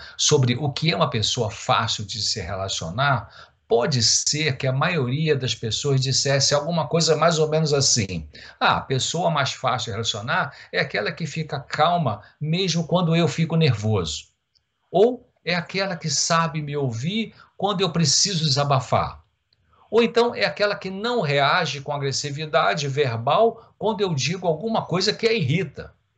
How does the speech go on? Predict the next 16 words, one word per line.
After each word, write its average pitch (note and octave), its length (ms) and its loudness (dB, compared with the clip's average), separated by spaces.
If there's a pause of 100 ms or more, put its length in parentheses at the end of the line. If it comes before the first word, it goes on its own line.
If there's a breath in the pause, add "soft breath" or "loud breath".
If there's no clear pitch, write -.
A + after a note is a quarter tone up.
(600)
Ou A#3 120 -4
então A#3+ 320 0
ainda A3 400 -2 (100)
é F3+ 100 -2
aquela G3+ 400 0
que G3 140 -4
é G#3+ 60 2
honesta D#3+ 500 0
comigo, F#3+ 720 -6
sincera, E3+ 880 2 (160)
não D3 180 2
manipula, D#3 800 2 (140)
não C3+ 200 6
mente A#2+ 320 4
para G2 220 0
mim C#3 420 -2